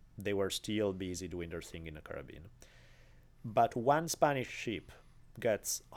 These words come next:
off course and, uh, shipwrecks on the coast of southern Mexico.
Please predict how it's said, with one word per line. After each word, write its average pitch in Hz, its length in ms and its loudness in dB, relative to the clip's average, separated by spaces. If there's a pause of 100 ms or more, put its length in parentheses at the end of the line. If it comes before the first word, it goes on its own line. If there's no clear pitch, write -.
off 131 220 6
course 101 540 2 (180)
and, 95 520 -2
uh, 92 240 0
shipwrecks - 800 -6 (160)
on 104 160 -2
the 101 80 -2
coast - 540 -2
of 92 240 -2
southern 87 440 -2
Mexico. - 460 -12